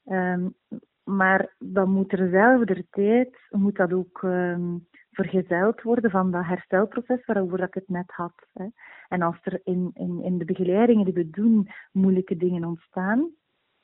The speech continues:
dat wil dan niet zeggen dat we, dat we met die mensen niet over die moeilijkheden gaan praten, wel in tegendeel, hè. Maar we gaan zoeken hoe dat we daar niet vooruit geraken. En is een onderbreking nodig, dan denk ik, kan dat een optie zijn.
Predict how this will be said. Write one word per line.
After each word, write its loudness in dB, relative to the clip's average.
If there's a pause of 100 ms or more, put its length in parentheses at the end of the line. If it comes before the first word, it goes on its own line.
(140)
dat 0
wil 6
dan 4
niet 0
zeggen 4
dat 2
we, -2
dat 0
we 0
met -2
die -2
mensen 2
niet 2
over -4
die 0
moeilijkheden -2
gaan -6
praten, -6
wel 0
in -4
tegendeel, -4
hè. -8 (400)
Maar 0
we 4
gaan 0
zoeken -2
hoe 4
dat 0
we 0
daar 0
niet -2
vooruit -4
geraken. -10
En -4
is 0
een -2
onderbreking -2
nodig, 2
dan 0
denk 0
ik, -6
kan 2
dat -2
een -6
optie -6
zijn. 0